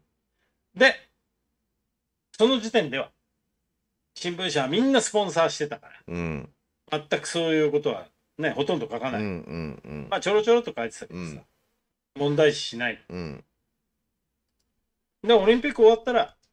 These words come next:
Speaker 1: 新聞社の皆様、そんな過去はきれいさっぱり忘れて、検察の言いなりになり、
Speaker 2: うん。リーク、リーク、リークと。
Speaker 1: 少しずつリークするというね。
Speaker 2: もう国家の犬かよ。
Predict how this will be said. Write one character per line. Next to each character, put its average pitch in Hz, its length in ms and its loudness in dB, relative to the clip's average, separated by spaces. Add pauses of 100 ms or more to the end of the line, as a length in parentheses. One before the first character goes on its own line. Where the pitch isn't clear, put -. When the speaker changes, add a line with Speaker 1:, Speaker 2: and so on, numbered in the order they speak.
(200)
Speaker 1:
新 139 220 -10
聞 139 140 -2
社 117 100 -8
の 113 120 -8
皆 110 200 -8
様、 92 320 -12 (920)
そ 135 80 -10
ん 120 120 -6
な 117 260 -4 (380)
過 127 160 -2
去 135 80 -6
は 117 340 -4
き - 140 -12
れ 165 180 -6
い - 20 -14
さ - 140 -12
っ - 140 -16
ぱ 180 60 -6
り 185 80 -2
忘 160 220 -6
れ 147 120 -12
て、 147 240 -8 (1040)
検 131 200 -2
察 127 260 -6
の 123 100 -8
言 131 180 -2
い - 20 -4
な 131 120 0
り 131 60 -4
に 123 220 -8
な 139 140 2
り、 147 300 -2
Speaker 2:
う 98 60 -14
ん。 120 320 -6 (320)
リ 123 260 2
ー - 40 -14
ク、 110 140 -4
リ 139 200 0
ー - 40 -18
ク、 123 140 -2
リ 170 180 2
ー - 20 -14
ク - 100 -8
と。 - 280 6 (240)
Speaker 1:
少 147 100 -2
し 143 60 -14
ず 156 220 -2
つ 151 160 0
リ 143 160 -2
ー - 20 -20
ク 139 100 -10
す 131 140 -10
る 123 140 -10
と 127 80 -8
い 104 220 -10
う 87 180 -20
ね。 139 200 -12
Speaker 2:
も 127 100 -6
う - 60 -12
国 392 220 -2 (160)
家 226 140 0
の 160 120 -2
犬 202 220 -6 (160)
か 453 220 6
よ。 - 120 0